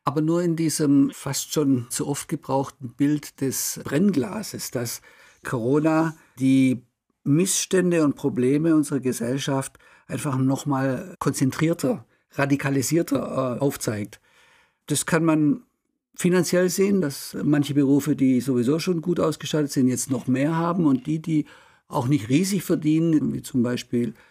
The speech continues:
die körpernahen Dienstleistungen oder Gastronomie, dass die dann einfach jetzt, äh, noch weniger oder gar nichts haben. Äh, das kann man sozial sehen. Es gibt Menschen oder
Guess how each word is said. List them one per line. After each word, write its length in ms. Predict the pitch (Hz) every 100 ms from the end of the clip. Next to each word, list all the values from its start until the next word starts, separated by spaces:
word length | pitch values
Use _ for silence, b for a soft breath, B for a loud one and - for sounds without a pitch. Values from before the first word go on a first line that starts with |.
| b b -
die 100 | 120
körpernahen 520 | 139 135 123 127 123
Dienstleistungen 800 | 135 139 - 123 123 120 123 123
oder 160 | 120
Gastronomie, 720 | 113 120 - 127 117 117 131
dass 220 | 139 123 -
die 120 | 127
dann 140 | 131
einfach 320 | 135 127 135
jetzt, 280 | 127 127 -
äh, 200 | 165 123
noch 240 | 120 117 -
weniger 320 | 123 131 123
oder 140 | 123
gar 260 | 127 113 113
nichts 260 | 113 -
haben. 380 | 214 214 180 110 - b b b b b b b b
Äh, 120 | 127
das 160 | 135
kann 140 | - 165
man 80 | 160
sozial 500 | 156 - 135 147 208
sehen. 500 | - 135 117 - - _
Es 200 | - -
gibt 240 | 170 165
Menschen 500 | 143 151 175 - 175
oder 360 | 151 127 127 120